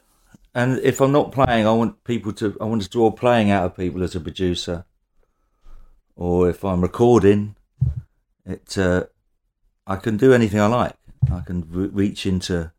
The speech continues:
different instruments and sounds and construct, construct something from the, from just from a guitar and a,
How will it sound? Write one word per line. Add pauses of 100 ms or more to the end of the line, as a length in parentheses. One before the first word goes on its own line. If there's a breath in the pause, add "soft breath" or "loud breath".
(120)
different
instruments
and
sounds
and
construct, (440)
construct
something
from
the, (1160)
from
just
from
a
guitar
and
a,